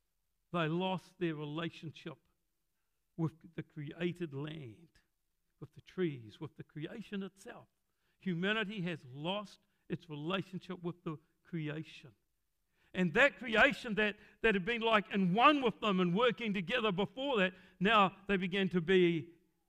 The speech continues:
at odds. No longer were they at one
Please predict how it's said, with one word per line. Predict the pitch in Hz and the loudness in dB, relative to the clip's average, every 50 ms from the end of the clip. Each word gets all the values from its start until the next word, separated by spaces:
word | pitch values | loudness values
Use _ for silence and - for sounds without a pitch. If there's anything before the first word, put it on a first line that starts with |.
| - | -4
at | - 165 143 | -4 -2 -2
odds. | 135 143 127 113 101 95 101 _ - - - - _ _ _ _ _ _ _ _ _ _ _ _ _ _ _ _ _ _ _ _ _ _ _ _ _ _ _ _ _ _ _ _ _ _ _ _ _ _ _ _ _ _ _ _ _ _ _ _ _ _ _ _ _ | -2 -6 -8 -8 -12 -14 -20 _ -20 -20 -20 -20 _ _ _ _ _ _ _ _ _ _ _ _ _ _ _ _ _ _ _ _ _ _ _ _ _ _ _ _ _ _ _ _ _ _ _ _ _ _ _ _ _ _ _ _ _ _ _ _ _ _ _ _ _
No | - 156 156 | -6 -4 -2
longer | 143 165 185 190 202 170 | -2 -2 -2 -2 0 0
were | 180 180 | 0 0
they | 170 175 165 165 | 0 0 -2 -4
at | 160 165 | -4 -6
one | 165 147 180 170 160 139 120 | -4 -2 -2 -2 -2 -4 -6